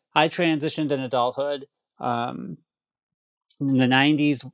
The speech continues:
in the suburbs where I <laughs> grew up, like, I had no concept, right? You can't be what you can't see. And there were no trans people. There was no concept of this. And I see these young people having a chance to live their authentic lives.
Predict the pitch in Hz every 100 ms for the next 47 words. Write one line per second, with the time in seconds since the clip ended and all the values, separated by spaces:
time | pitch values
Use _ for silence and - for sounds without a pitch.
0 | - 120 110 - 143 147 151 127 143 127
1 | 135 - 156 151 131 127 131 101 - 117
2 | 127 127 113 123 113 113 98 - - -
3 | 123 127 - - 139 127 120 127 117 110
4 | 117 123 113 - 135 - - 135 120 104
5 | 107 123 143 143 151 139 - 147 147 139
6 | 127 110 101 101 - - 131 131 117 107
7 | 160 170 143 - - - - - _ _
8 | 139 135 127 - 165 147 135 139 175 180
9 | 165 139 123 131 123 120 120 143 131 -
10 | 127 117 127 135 123 117 127 117 123 117
11 | 120 127 139 156 -